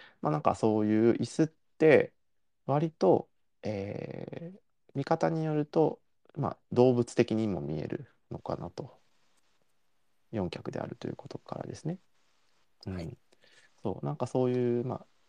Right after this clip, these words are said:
Speaker 1: 人物を想起させるっていうことにも一役を買っているような気がしますね。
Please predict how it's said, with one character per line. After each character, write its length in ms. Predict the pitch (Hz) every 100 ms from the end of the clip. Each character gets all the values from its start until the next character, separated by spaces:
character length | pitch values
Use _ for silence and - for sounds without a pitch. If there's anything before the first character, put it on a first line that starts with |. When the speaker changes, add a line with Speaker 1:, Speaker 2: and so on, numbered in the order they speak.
| -
Speaker 1:
人 220 | 110 143
物 180 | 113 -
を 60 | -
想 280 | 110 101 -
起 100 | -
さ 100 | 82
せ 160 | -
る 100 | 87
っ 20 | 82
て 220 | - 85
い 60 |
う 40 | 85
こ 160 | -
と 160 | - 87
に 120 | 107
も 140 | 123 90
一 240 | - -
役 200 | 85 -
を 40 |
買 180 | 87 -
っ 40 | - -
て 100 | 85
い 120 | -
る 160 | -
よ 120 | - -
う 40 |
な 140 | - - _ _ _ _ _
気 180 | - 98
が 160 | 58 135
し 140 | - -
ま 160 | - -
す 100 | 120
ね。 160 | 160